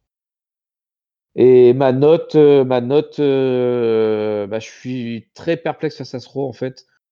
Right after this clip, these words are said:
où j'ai l'impression qu'ils sont passés à côté. Euh, il y a le, il y a le, le, le Styles, euh, versus, euh, Gable qui était plutôt bien. Euh, tout ce qui a tourné autour de l'A R, c'était bien aussi. Le reste était, pff, pas ouf, quoi. Le, entre des, des segments trop longs, d'autres trop courts, des gens qui disparaissent.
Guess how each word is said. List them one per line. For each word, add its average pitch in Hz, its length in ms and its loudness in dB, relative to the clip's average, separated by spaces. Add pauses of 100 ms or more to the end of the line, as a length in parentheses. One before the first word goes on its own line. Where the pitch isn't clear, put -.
(260)
où 107 100 -12
j'ai 110 120 -4
l'impression 120 260 -4
qu'ils 139 100 -14
sont 120 80 -20
passés 131 220 -4
à 135 40 -2
côté. 135 460 -6 (560)
Euh, 107 200 -2
il 107 60 -2
y 110 60 2
a 110 60 4
le, 113 160 0 (600)
il 139 120 -10
y 127 40 0
a 131 60 0
le, 131 380 2
le, 120 180 0
le 123 380 2
Styles, - 440 -2 (140)
euh, 127 200 0
versus, 127 500 -8
euh, 113 480 -4
Gable 127 340 -2
qui - 100 -10
était 120 160 -8
plutôt 127 280 -10
bien. 143 320 -4 (520)
Euh, 107 280 2
tout 165 180 -8
ce - 60 -12
qui 160 60 0
a 156 40 2
tourné 143 200 -2
autour 139 180 -4
de 131 80 -2
l'A 131 200 0
R, 131 40 -4
c'était 123 220 -12
bien 123 160 -6
aussi. 165 380 -10 (480)
Le 110 160 -4
reste 117 300 0
était, 120 220 -10
pff, - 420 -20
pas 131 160 0
ouf, 131 240 -4
quoi. 110 300 -2
Le, 104 280 -4
entre 107 240 -10
des, 120 220 -10
des 117 240 -6
segments 127 340 -10
trop 139 240 -4
longs, 139 180 -2
d'autres 143 180 -6
trop 135 180 -8
courts, 143 240 -8
des 135 80 -6
gens 131 100 -4
qui - 140 -20
disparaissent. 120 680 -4